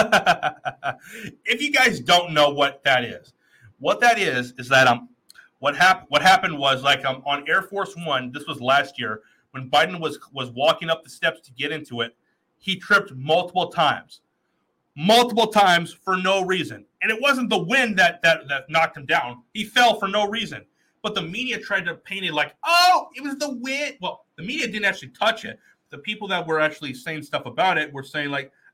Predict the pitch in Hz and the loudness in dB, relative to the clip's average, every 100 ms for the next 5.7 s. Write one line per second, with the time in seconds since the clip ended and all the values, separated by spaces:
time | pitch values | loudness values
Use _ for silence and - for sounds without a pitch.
0 | - 269 320 381 370 - - _ 190 269 | -2 2 4 4 4 2 -4 _ -14 -10
1 | 285 285 233 240 240 240 220 226 247 285 | -10 -10 -10 -8 -4 -4 -4 -4 2 4
2 | 302 269 233 208 214 214 214 220 185 196 | 2 2 -2 2 2 2 0 -8 -6 -2
3 | 190 170 123 - 247 339 - _ - - | 0 0 -4 -10 -8 -8 -14 _ -20 -12
4 | - 185 175 165 156 135 202 226 202 202 | -6 -2 -2 -2 -4 -6 -2 -2 -2 -6
5 | _ _ _ _ 156 156 | _ _ _ _ -10 -10